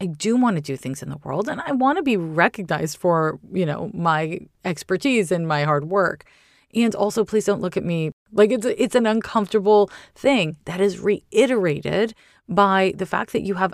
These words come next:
a second stellium, my friend. It is a Capricorn stellium, and it is in the first house, intercept in the first house. And this is really,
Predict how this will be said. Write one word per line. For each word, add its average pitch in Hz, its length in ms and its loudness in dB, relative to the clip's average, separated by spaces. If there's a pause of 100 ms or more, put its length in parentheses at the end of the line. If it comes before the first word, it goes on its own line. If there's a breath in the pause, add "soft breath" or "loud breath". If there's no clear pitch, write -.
(140)
a 185 80 -4
second 151 480 -6
stellium, 147 480 -6
my 110 100 -12
friend. - 480 -16 (140)
It 170 140 -2
is 180 120 -2
a - 60 -6
Capricorn 226 720 -4
stellium, 151 580 -6 (220)
and 175 160 -2
it 165 100 -2
is 175 260 -4
in 226 180 0
the 262 60 0
first 220 280 -2
house, 190 240 0 (340 loud breath)
intercept 208 1040 -2 (160)
in 147 140 0
the 135 80 -2
first - 320 -12
house. - 240 -6 (360 soft breath)
And 202 300 0
this 240 340 0
is 190 280 -2
really, 180 800 -2